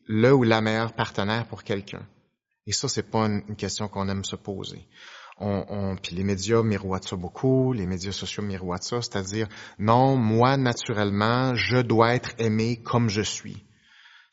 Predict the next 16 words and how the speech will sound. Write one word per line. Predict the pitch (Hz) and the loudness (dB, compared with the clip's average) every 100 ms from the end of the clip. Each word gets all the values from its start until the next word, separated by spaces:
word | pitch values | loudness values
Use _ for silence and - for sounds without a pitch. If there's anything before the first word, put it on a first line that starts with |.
| _ _ | _ _
Pas | 143 | 2
nécessairement. | 170 151 120 - 101 92 104 - - _ _ _ - - | 4 2 -4 -4 -4 -4 -6 -8 -16 _ _ _ -20 -8
Si, | - - 220 | -6 -2 -2
par | 156 117 | 0 0
exemple, | 107 117 139 | 0 0 0
vous | 113 | 0
êtes | 104 | -2
pas | - 135 | 2 4
heureux, | 127 98 107 107 - _ _ _ | 4 2 -2 -4 -14 _ _ _
si | - | -10
vous | 135 123 | -2 -2
êtes | - | 0
mal | 127 131 | 2 2
dans | 123 110 | 2 0
votre | 107 - - | 0 -4 -10
peau, | - 107 | -4 -4